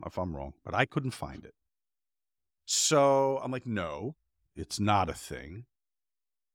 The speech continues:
It's homage." Do we call it homage, Kev, or, or does everyone just have a,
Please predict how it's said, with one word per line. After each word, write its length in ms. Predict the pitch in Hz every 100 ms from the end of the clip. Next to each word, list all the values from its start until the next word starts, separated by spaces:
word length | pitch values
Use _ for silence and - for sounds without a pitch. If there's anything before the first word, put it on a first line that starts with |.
| _ _ _
It's 220 | - 117 -
homage." 580 | 147 160 170 208 101 -
Do 80 | 127
we 100 | 135
call 300 | - 156 220
it 80 | 233
homage, 500 | 240 277 302 277 -
Kev, 300 | 233 269 143
or, 160 | 131
or 180 | 131 139
does 260 | 127 135 135
everyone 360 | 123 139 139
just 240 | 120 120 -
have 240 | 104 107
a, 260 | 101 98